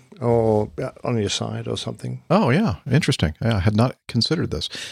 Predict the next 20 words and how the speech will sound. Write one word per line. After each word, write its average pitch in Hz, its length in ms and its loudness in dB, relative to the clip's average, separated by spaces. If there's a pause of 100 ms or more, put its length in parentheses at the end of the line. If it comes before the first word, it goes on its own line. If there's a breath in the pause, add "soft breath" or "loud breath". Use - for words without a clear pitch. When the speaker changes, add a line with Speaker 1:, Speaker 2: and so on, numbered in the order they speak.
(160 loud breath)
Speaker 2:
Seatbelts 135 520 2
on 113 120 2
planes 117 640 4
serve 110 260 4
the 95 80 4
same 92 260 2
purpose 104 420 0
as 85 180 -2
those 92 200 4
found 90 260 4
in 85 120 2
motor 90 220 4
vehicles, 92 420 4
but 90 160 0
a 92 40 -2
key 160 320 4
difference 131 520 2
is 90 180 0
the 90 100 0
way 101 420 4